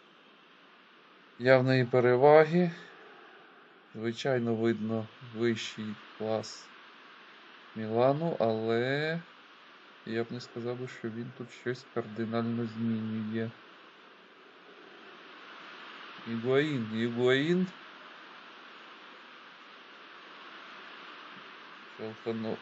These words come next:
Бонавентура, перепрошую, Бонавентура на флангу, Бонавентура. Навіс.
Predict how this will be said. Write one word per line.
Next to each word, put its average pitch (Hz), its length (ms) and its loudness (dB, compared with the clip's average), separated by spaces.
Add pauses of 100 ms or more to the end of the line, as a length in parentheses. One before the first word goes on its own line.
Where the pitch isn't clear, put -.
(140)
Бонавентура, 127 720 2
перепрошую, 117 540 0
Бонавентура 120 640 4 (180)
на 113 60 -8
флангу, 127 400 0 (160)
Бонавентура. 117 880 0 (880)
Навіс. 120 760 4